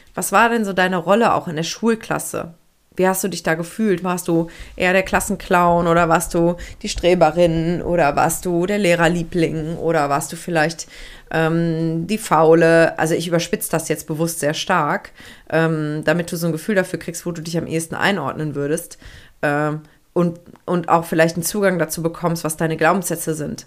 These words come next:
Weil das ist natürlich sehr wertend, was ich da jetzt an Vorgaben gemacht habe. Aber ganz bewusst, damit du, ähm, merkst, ach okay, das ist die Rolle, die ich mir selber vielleicht auch zuschreibe. Ich hab zum Beispiel, ich war immer das Lehrerkind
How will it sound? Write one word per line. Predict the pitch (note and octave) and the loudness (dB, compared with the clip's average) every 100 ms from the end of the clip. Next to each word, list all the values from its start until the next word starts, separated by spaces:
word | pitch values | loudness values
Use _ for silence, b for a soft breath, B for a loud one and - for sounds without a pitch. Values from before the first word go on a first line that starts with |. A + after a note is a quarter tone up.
| - | -2
Weil | D3+ | 2
das | D#3+ | 2
ist | - | 0
natürlich | E3 D#3+ D#3 | -4 -4 -2
sehr | D3+ D3 | -2 2
wertend, | E3+ F3 - C#3 - _ - | 2 0 -2 -10 -12 _ -10
was | D#3 | -8
ich | D3 | -6
da | D#3 | -6
jetzt | D3+ | -8
an | - D#3 | -10 -6
Vorgaben | D#3+ D#3+ D#3 D3 D3+ | 0 0 -2 -4 -6
gemacht | D3 C#3 - - | -6 -6 -6 -2
habe. | D3+ D3+ F#3 B3 B B B B | 0 0 -2 -4 B B B B
Aber | - F3 F3+ | 0 2 2
ganz | F#3+ | 0
bewusst, | - E3+ G#3 B3+ B3+ | -2 0 4 4 2
damit | E3+ F3 E3+ | 0 -2 -2
du, | F3 F3 B B B - | -2 -2 B B B -2
ähm, | E3+ D#3+ D#3+ E3 | 0 0 -4 -4
merkst, | F3 G3+ G#3 - | 0 2 2 -2
ach | - F3+ | -10 -10
okay, | E3+ A#3+ | -6 -2
das | F3 F3 | -2 -2
ist | - | -6
die | G3+ | -6
Rolle, | F3 A#3 G#3+ | -2 0 2
die | F3+ | -2
ich | - F3+ | -6 -6
mir | |
selber | E3+ G3 A#3 | 0 2 2
vielleicht | - F3+ F3 - | 0 -2 -4 -6
auch | - | -8
zuschreibe. | - E4 E4 - D3+ D3+ D3+ D3 C#3 _ _ _ _ - - | -2 0 0 -2 -4 -2 -2 -6 -8 _ _ _ _ -10 -6
Ich | G#3+ | -4
hab | - | -4
zum | A3 | -2
Beispiel, | G3+ - G3+ F#3 | -2 0 0 0
ich | - | 2
war | F3+ | 2
immer | E3+ D#3+ | 2 0
das | D#3+ | -2
Lehrerkind | G#3 A3 G#3 G#3 G3+ | -2 -2 -2 -2 -4